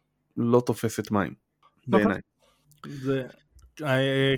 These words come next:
Speaker 2: כן, היה איזה מישהו שהשווה אותו לחוכמת משחק הגנתית לדריימונד גרין. אני יכול להבין, אני לא עושה השוואות, כל אחד מהם זה. אני רק רוצה להגיד,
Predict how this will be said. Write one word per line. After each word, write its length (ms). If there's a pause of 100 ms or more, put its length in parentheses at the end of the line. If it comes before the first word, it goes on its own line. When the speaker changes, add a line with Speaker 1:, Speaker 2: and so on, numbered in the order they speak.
Speaker 2:
כן, 220
היה 140
איזה 160
מישהו 220
שהשווה 540
אותו 560
לחוכמת 1300
משחק 480
הגנתית 640
לדריימונד 600
גרין. 280 (840)
אני 180
יכול 280
להבין, 460
אני 180
לא 100
עושה 240
השוואות, 400 (240)
כל 180
אחד 220
מהם 300 (260)
זה. 140 (440)
אני 80
רק 160
רוצה 200
להגיד, 400